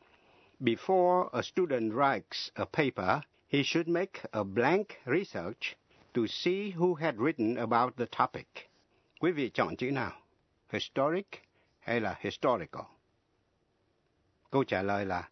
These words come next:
historical. H I S T O R I C A L. Quý vị hãy nói bằng tiếng Anh. Cuốn Bà Chúa Chè của Nguyễn Triệu Luật là một tiểu thuyết lịch sử.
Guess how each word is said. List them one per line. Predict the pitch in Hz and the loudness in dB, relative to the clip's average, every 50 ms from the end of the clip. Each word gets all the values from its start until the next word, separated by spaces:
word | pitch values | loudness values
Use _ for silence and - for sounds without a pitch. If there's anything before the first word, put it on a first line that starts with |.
| _ _ | _ _
historical. | - 110 - - - - 127 113 98 87 80 - - - - - _ _ _ _ _ _ _ _ _ | -4 -4 -4 -2 0 2 2 2 2 -2 -6 -10 -12 -14 -14 -16 _ _ _ _ _ _ _ _ _
H | - 135 156 - - - | 0 0 0 0 -2 -6
I | - 120 117 107 110 113 123 156 202 | -4 -2 -2 -2 0 0 0 0 0
S | - - - - - _ _ - | -2 -6 -12 -14 -16 _ _ -6
T | - - 190 196 185 | -2 -2 0 2 2
O | 147 127 123 123 139 160 160 - _ _ _ _ _ - | 2 4 2 2 2 -2 -6 -10 _ _ _ _ _ 2
R | 123 113 113 120 127 120 113 107 113 | 4 4 6 4 4 2 2 0 0
I | 127 | -2
C | 131 - - - 113 113 117 113 110 104 | -4 -6 -8 -4 -2 0 0 0 0 -2
A | 113 110 107 92 80 | -2 -4 -4 -6 -6
L. | 73 62 - - - _ _ _ _ _ _ _ _ _ _ _ _ _ _ _ _ _ | -8 -12 -16 -20 -20 _ _ _ _ _ _ _ _ _ _ _ _ _ _ _ _ _
Quý | - 151 160 | -2 -2 0
vị | 143 123 95 | 0 -2 -2
hãy | 87 120 135 | 0 0 0
nói | 131 123 123 143 | 2 2 2 0
bằng | 143 113 90 | 0 -2 -4
tiếng | - 117 110 | -2 0 0
Anh. | 123 120 117 110 101 - _ _ _ _ _ _ _ _ _ _ _ _ | 2 2 2 0 -4 -8 _ _ _ _ _ _ _ _ _ _ _ _
Cuốn | - - 143 156 175 220 220 156 113 | -2 2 2 2 2 2 -2 -2 0
Bà | 107 104 104 98 | 2 4 4 2
Chúa | 95 - - 151 185 | 2 0 0 -2 -2
Chè | - - 123 113 104 98 95 90 85 - | 0 0 0 0 0 0 -2 -4 -10 -8
của | - 107 98 | -4 -2 0
Nguyễn | 95 101 110 120 151 | 0 0 0 0 -2
Triệu | - - 127 95 | -2 -4 -4 -2
Luật | 104 107 90 80 - _ _ _ _ _ _ _ _ _ - | -2 -2 -4 -4 -6 _ _ _ _ _ _ _ _ _ -6
là | - 82 110 107 | -2 0 2 2
một | 107 101 98 - | 2 0 -2 -2
tiểu | - 107 92 82 85 - | -2 -2 -2 -2 -4 -4
thuyết | - 190 - - | -4 -4 -2 -2
lịch | 110 101 - | -4 -4 -4
sử. | - - 104 85 73 69 - | -4 -6 -6 -6 -6 -6 -10